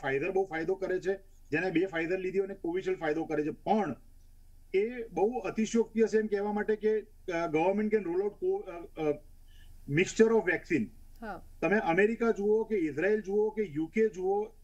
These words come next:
Speaker 1: એ લોકો પણ અત્યારે Pfizer વાળાને Pfizer અને Moderna વાળાને Moderna જ આપી રહ્યા છે. So અત્યારે કોઈ એવો સમય નથી જેમાં આપણે ટ્રાયલ્સ કરી શકીએ કે એક્સપેરિમેન્ટ કરી શકીએ.
Speaker 2: હમ.
Speaker 1: અત્યારે most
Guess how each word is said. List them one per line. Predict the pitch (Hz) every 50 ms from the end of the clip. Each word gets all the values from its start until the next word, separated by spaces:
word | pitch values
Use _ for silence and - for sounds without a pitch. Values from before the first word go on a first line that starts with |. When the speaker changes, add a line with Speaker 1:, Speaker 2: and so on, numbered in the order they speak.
| - -
Speaker 1:
એ | 165 180 202
લોકો | 214 220 220 - - 226 226
પણ | 220 - 226 220 208
અત્યારે | 196 - - 214 208 220 226
Pfizer | 226 - 190 170 180 180 214
વાળાને | 214 208 202 208 208 226
Pfizer | 226 - 180 170 175 175 214 226 220 - - - - - - -
અને | 147 170 196
Moderna | 202 175 160 165 170 190 202 208
વાળાને | 214 208 208 214 220
Moderna | 214 190 170 165 175 190 190 190
જ | 180
આપી | 160 143 - 156
રહ્યા | 143 139 127
છે. | 113 - 110 98 - - - - - - - - - - - - - -
So | 202
અત્યારે | 208 - 147 - - - 202 202 214 226 233
કોઈ | 220 - 214 214 233
એવો | 233 220 202 208 226
સમય | 208 - 165 147 160 202 226
નથી | 220 220 214 220 226
જેમાં | 202 214 208 220 220
આપણે | 214 226 226
ટ્રાયલ્સ | - 208 165 165 180 196 208 - -
કરી | - 190 208 190
શકીએ | 165 196 190 - 214 220
કે | 220 - 226
એક્સપેરિમેન્ટ | 196 - - - - 220 226 220 226 214 208
કરી | 190 165 156
શકીએ. | 135 120 127 110 - 233 214 -
Speaker 2:
હમ. | 254 254 240 220 202 185 180 - - - - - - - - -
Speaker 1:
અત્યારે | 151 147 - - 208 220 226 233
most | 233 214 190 190 214